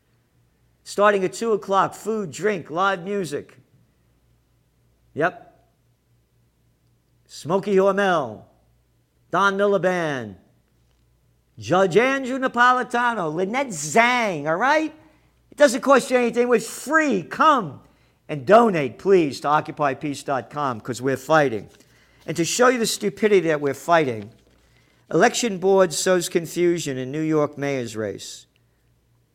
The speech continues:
The New York City mayor's race plunged into chaos on Tuesday night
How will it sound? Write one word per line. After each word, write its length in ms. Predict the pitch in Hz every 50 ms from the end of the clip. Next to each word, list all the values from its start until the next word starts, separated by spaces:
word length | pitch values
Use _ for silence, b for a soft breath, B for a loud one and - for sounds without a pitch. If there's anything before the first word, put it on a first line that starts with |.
| _ _ _ _ _ _ _ _ _ _
The 100 | _ 208
New 100 | 254 320
York 240 | 330 311 269 226 -
City 260 | - - 214 190 190
mayor's 480 | 175 160 170 170 156 139 127 123 117 104
race 280 | 117 123 123 123 120 -
plunged 440 | - - - 208 226 254 196 185
into 200 | 214 190 156 180
chaos 520 | 151 - 185 165 156 135 120 113 107 - -
on 160 | 110 104 101
Tuesday 420 | - 113 104 104 95 98 113 104
night 500 | 98 104 107 120 147 170 - - b b